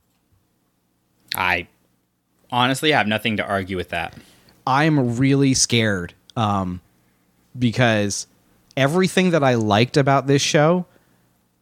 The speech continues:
Speaker 2: and even things I didn't really like about it, like, things that I didn't particularly enjoy, like, things I,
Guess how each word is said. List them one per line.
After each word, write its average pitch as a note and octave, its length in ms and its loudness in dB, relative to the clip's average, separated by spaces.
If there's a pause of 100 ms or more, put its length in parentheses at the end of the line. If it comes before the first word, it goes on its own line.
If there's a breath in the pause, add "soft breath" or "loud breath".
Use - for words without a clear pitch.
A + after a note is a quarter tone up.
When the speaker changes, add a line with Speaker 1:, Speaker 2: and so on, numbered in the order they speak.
(240)
Speaker 2:
and C3+ 140 4
even A3+ 160 2
things E3 160 0
I A2 80 0
didn't A#2+ 280 -2
really A2+ 280 2
like D3+ 220 2
about F#3+ 260 2
it, A3 200 -2
like, A#2 200 0
things D#3+ 280 0
that D#3 100 4
I C3 60 4
didn't C#3+ 260 0
particularly B2 580 2
enjoy, G2 560 0
like, F#2 120 -6
things G3 200 2
I, C3 100 2